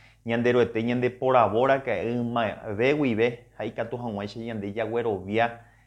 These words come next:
eh, pe Jesucristo ojapo, eh, omanórõguare pe kurusúpe ajépa. Eh, koste dia ñande jahecháta hína mba'épa he'i ñandéve Efesio guakuéra. Upéva ñande jahechahína ajépa.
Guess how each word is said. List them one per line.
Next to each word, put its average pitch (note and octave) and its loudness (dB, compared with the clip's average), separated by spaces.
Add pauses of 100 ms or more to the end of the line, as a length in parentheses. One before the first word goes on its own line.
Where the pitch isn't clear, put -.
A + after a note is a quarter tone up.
(220)
eh, A2+ 6
pe A2+ 2 (200)
Jesucristo A2+ -2
ojapo, A2+ 0
eh, G#2+ -4
omanórõguare G#2+ 0
pe A2 0 (180)
kurusúpe G#2 -2
ajépa. A2+ 2 (460)
Eh, B2+ 10
koste C3 2
dia B2 0
ñande D3 -2
jahecháta C#3 0 (100)
hína C3+ 0
mba'épa C3 8
he'i B2 -2
ñandéve B2 4 (280)
Efesio C3 0
guakuéra. C3 0 (260)
Upéva B2 0
ñande B2+ 0
jahechahína A2+ 0
ajépa. A2 -6